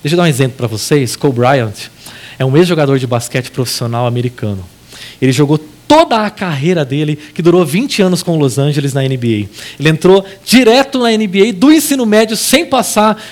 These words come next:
pela universidade, e ganhou cinco campeonatos com o Lakers. No total, ele disputou quinze All-Star Games, que são esses jogos entre os melhores dos melhores, com dez vitórias e cinco derrotas.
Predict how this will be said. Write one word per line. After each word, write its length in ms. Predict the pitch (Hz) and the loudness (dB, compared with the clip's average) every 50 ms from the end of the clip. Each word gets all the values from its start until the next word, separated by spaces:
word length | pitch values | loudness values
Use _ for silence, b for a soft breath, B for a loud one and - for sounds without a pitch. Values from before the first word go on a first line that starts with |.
| B B | B B
pela 180 | - 208 202 202 | 2 4 4 4
universidade, 840 | 196 196 196 180 196 185 - - 165 143 143 147 156 151 139 151 - B B B B | 4 4 4 4 2 2 2 0 -2 0 0 2 0 0 -2 -4 -8 B B B B
e 80 | 175 170 | -2 2
ganhou 480 | 156 202 185 175 170 170 180 185 180 B B | 2 2 2 2 0 0 0 -2 -2 B B
cinco 600 | B - - - - - 330 381 349 339 330 311 | B -14 -10 -6 0 2 2 2 0 -2 -4 -6
campeonatos 840 | 294 - 285 285 285 285 254 214 196 190 202 202 202 220 196 - - | -4 -4 -4 -4 -4 -2 -2 -2 -2 -2 -4 -6 -8 -10 -12 -12 -8
com 260 | - 185 180 180 180 180 B B B | -4 -4 -4 -4 -4 -8 B B B
o 60 | B 175 | B 2
Lakers. 340 | 180 180 170 170 147 135 | 4 4 4 4 0 -2
No 60 | 160 190 | -2 -4
total, 320 | 233 220 208 - 214 220 | -6 -4 0 2 2 2
ele 80 | 214 208 | 2 0
disputou 560 | 196 - - 202 170 - 208 202 202 - - - - | -4 -6 -8 -6 -2 0 0 0 0 -4 -16 -8 -2
quinze 360 | - 262 302 294 - 254 247 | 0 0 0 0 -2 -2 0
All-Star 600 | 208 214 226 220 190 - - 214 202 208 208 202 B B B B B | 2 2 4 2 0 0 0 2 2 2 2 -2 B B B B B
Games, 480 | 131 143 196 196 185 170 170 165 165 - B B B B | 0 2 2 2 2 0 -2 -4 -6 -10 B B B B
que 100 | - 175 | -6 -4
são 300 | - - 185 185 185 185 | 0 2 2 2 4 2
esses 200 | 180 - 185 151 | 0 0 -2 0
jogos 400 | 139 175 180 196 196 202 190 165 | 4 4 4 4 4 2 -2 -2
entre 180 | 196 196 196 | -2 -2 -2
os 80 | 185 156 | -4 -2
melhores 500 | 165 180 165 156 180 233 285 269 247 208 | -2 0 2 2 4 4 4 2 2 0
dos 300 | 196 254 254 226 - - B B B B B | -2 -4 -4 -4 -6 -10 B B B B B
melhores, 640 | 190 214 196 175 156 147 139 113 107 104 - - - B B B | 0 2 2 4 4 4 2 2 0 -4 -8 -12 -18 B B B
com 120 | - 151 | -4 0
dez 240 | 151 175 208 220 185 | 4 4 4 4 2
vitórias 400 | 196 - - 170 165 170 170 160 | -2 -4 0 0 0 0 0 -4
e 20 | |
cinco 240 | - - 180 160 151 | -8 -8 -8 -8 -4
derrotas. 640 | 147 165 151 123 127 113 107 - - 92 - - - | -4 -4 -2 -2 -2 -4 -4 -6 -10 -14 -16 -16 -20